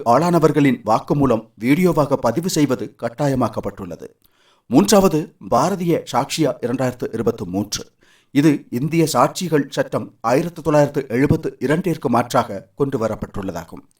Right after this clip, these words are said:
இதன்படி, நீதிமன்றங்களில் சமர்ப்பிக்கப்படும் அல்லது ஏற்றுக்கொள்ளப்படும் சாட்சிகளில்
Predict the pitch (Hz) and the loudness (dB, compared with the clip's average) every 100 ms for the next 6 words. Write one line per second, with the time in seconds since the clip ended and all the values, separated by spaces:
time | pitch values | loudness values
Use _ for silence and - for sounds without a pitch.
0 | _ _ _ - 131 196 202 170 - - | _ _ _ -2 4 6 6 6 2 -4
1 | 104 139 208 208 196 185 170 127 95 - | 2 4 4 2 0 2 4 2 0 -4
2 | 117 147 - 156 147 131 131 - 151 175 | -4 -4 -6 -4 -2 -2 -6 -6 -4 -2
3 | 127 - 120 - 185 156 151 143 127 - | -4 -4 -4 -4 -4 -2 -2 -2 -4 -4
4 | 107 120 147 120 101 | -4 -4 -2 -4 -4